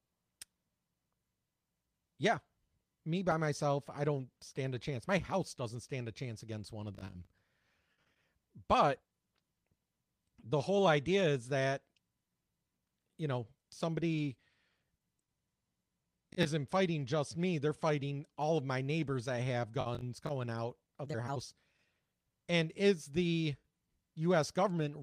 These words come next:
really going to bomb entire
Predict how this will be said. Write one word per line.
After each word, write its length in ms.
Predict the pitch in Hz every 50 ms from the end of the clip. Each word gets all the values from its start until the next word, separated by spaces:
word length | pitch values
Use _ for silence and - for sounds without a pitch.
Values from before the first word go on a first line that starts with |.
| 117 117
really 380 | 127 147 165 165 165 170 165
going 460 | 139 120 147 147 151 147 147 143 139
to 460 | - - 151 135 131 131 127 135 135 - _ _ _ _ _ _ _ _ _ _ _ _ _ _ _ _ _ _ _ _ _ _ -
bomb 640 | 113 104 151 156 165 160 160 165 175 170 170 160 - _ _ _ _ _ _ _ _ _ _ _ _ _ _ _ _ _ _ _ _
entire 640 | 160 160 147 135 143 147 139 139 135 131 135 131 117